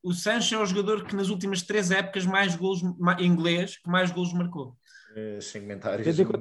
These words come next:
Speaker 3: que o Kane não está a marcar um gol. Enfim, adiante, vamos embora, vamos embora.
Speaker 2: Ai,
Speaker 3: Não,
Speaker 2: meu
Speaker 3: a
Speaker 2: Deus.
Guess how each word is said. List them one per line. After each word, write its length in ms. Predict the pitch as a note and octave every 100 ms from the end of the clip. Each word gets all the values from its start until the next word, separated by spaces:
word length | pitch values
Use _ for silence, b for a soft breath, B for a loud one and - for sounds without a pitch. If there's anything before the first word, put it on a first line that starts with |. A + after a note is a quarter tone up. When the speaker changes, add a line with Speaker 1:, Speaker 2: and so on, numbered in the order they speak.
| -
Speaker 3:
que 80 | -
o 40 |
Kane 240 | - F#3 E3
não 100 | E3
está 160 | E3
a 40 | E3
marcar 340 | E3 E3+ E3
um 100 | E3+
gol. 220 | E3 E3+ -
Enfim, 280 | G#3 F#3 F#3
adiante, 280 | F#3 D3+ F3
vamos 160 | E3+
embora, 220 | E3 A#2+
vamos 140 | C3 E3
embora. 220 | C3 G2 b
Speaker 2:
Ai, 360 | D3+ F3 F3 E3
Speaker 3:
Não, 60 | D#3+
Speaker 2:
meu 120 | D#3
Speaker 3:
a 40 |
Speaker 2:
Deus. 540 | C3+ C#3+ C#3 C3 B2